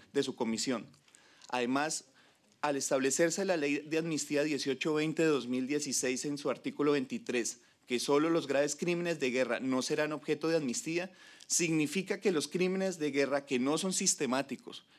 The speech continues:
y por ende bajo la figura planteada de la Jurisdicción Especial de Paz tampoco son graves, sí pueden ser objeto de la cesación de procedimientos penales y renuncia de la acción penal.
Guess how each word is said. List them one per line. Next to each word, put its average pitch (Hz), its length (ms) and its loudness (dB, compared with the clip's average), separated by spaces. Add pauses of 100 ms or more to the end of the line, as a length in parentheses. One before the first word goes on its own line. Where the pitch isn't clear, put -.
y 131 120 -8
por 120 200 0
ende 135 300 2
bajo 120 260 0
la 120 220 0
figura 139 360 -2
planteada 139 380 -2
de 135 60 -2
la 151 100 0
Jurisdicción 127 540 -4
Especial 123 420 -4
de 131 80 -2
Paz 117 300 -6
tampoco 139 420 0
son 165 220 -2
graves, 156 400 0 (340)
sí - 240 2
pueden 190 400 0
ser 190 160 2
objeto 180 400 0
de 180 60 -2
la 165 100 0
cesación 127 500 -4
de 151 100 0
procedimientos 120 680 -4
penales 139 480 -4
y 135 40 -2
renuncia 120 460 0
de 147 80 0
la 131 60 2
acción 113 260 -6
penal. 123 400 -2